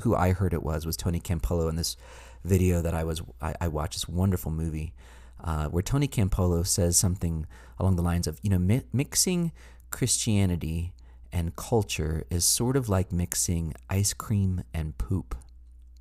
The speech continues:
You know, you're, you're not going to make the poop better. You're only going to ruin the ice cream."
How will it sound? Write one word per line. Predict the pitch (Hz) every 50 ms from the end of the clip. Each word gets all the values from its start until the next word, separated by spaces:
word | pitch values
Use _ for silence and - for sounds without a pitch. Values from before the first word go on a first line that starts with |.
| - - - - - - -
You | - 98 104
know, | 101 92 87 - - - - - - - - - - - - -
you're, | - 107 - -
you're | 113 113
not | 113 113 120 151 160 -
going | - 104 95 90 -
to | - 92
make | 85 90 92 90 - -
the | 78
poop | - - - 110 -
better. | - 76 87 98 101 78 76
You're | 71 71 87 87 -
only | - 95 107 127 139 139 123 104
going | - 92 87 87 85 85
to | - - 85
ruin | 76 78 82 85 87 85 80 76
the | 71 78 -
ice | - 80 80 - -
cream." | - - - - - - -